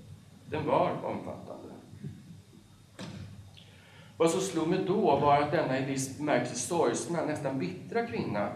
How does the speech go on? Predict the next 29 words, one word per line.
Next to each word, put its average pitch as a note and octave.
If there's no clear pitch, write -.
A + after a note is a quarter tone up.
och B2
som B2+
när D3+
jag D#3
tänker C3+
på A2+
det A2+
alltid B2+
faktiskt G#2+
var A2
klädd -
i -
svart, -
hade D3+
lagt D3+
hela C3+
sin C3+
karriär D3+
åt E3+
sidan A#2+
för B2+
att B2+
ingå C#3+
i -
sin C#3+
berömda A2
och G#2+
inflytelserike G#2
mans. -